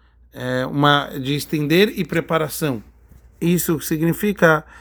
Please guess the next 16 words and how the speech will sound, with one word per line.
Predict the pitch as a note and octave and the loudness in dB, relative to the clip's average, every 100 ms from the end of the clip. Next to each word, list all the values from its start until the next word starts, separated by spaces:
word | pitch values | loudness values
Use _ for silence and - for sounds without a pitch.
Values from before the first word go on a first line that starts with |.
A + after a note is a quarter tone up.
| - - - | -20 -20 -8
que | F#3 E3+ D#3+ E3+ - | 0 4 4 2 -4
"Vayamtziu", | C3+ C#3+ C#3+ C#3+ C#3 - G#3 G3 E3+ E3+ - - - - | 0 2 2 -2 -4 -2 0 4 4 2 -8 -20 -20 -8
os | C#3+ C3+ | -6 -2
filhos | F#3 F3 D3+ | 2 2 4
de | E3+ | 6
Aaron, | E3 F#3+ E3+ E3 - | 6 6 6 4 0
"elav | D3+ D3+ F3 E3+ | 0 4 6 6
et | E3 | 2
adam", | D#3+ D3 D3 B2 | 2 4 2 2
eles, | A2+ A#2+ B2+ - | -6 -8 -10 -4
eles | D3 C3 B2 | -2 -2 4
deram | D3 E3 D3+ | 6 8 4
pra | C#3 C3 | -2 -2
ele | C3+ | -2
o | E3 | -2
sangue, | - A3 A#3 F#3+ F3+ | 2 4 4 0 -2